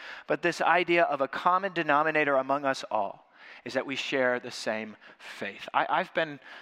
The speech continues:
traveling or I've been in places and, and all of a sudden you meet somebody and you start picking up on things that they're saying or whatever, and you're like, "Are you a believer?" <laughs> You know? Or, "Brad,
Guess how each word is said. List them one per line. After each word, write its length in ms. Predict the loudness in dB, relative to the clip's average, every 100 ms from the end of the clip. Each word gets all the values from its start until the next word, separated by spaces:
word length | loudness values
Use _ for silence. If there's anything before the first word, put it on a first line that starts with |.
| -14
traveling 480 | 2 2 4 2 4
or 60 | 2
I've 160 | 4
been 160 | 0 0
in 260 | -6 -6
places 560 | -2 0 0 0 -4 -4 -14 -6 -2
and, 220 | -2 0
and 120 | 2
all 100 | 2
of 60 | 2
a 40 |
sudden 280 | 2 0 2
you 100 | 0
meet 220 | 0 -2
somebody 460 | -2 2 2 2 0
and 320 | 2 0 0 -10
you 140 | -4 -4
start 400 | 0 0 0 -2 -12
picking 320 | -6 -2 2 2
up 180 | 2
on 200 | 0 0
things 260 | -4 -4 -2
that 160 | -2 0
they're 140 | -2
saying 460 | 0 2 2 0 -2
or 80 |
whatever, 360 | 0 2 2 0
and 100 | -2
you're 120 | 2
like, 220 | 2 0 -4 -20 -20 -20 _ _
"Are 120 | -2 -2
you 560 | 0 0 0 -2 -6 -4
a 80 | 0
believer?" 520 | 2 0 0 0 -2
<laughs> 40 | -4
You 140 | -4 0
know? 240 | -2 -4 -14 _ _ -18 -14 -6 -2
Or, 180 | 0
"Brad, 380 | 4 2 2 -4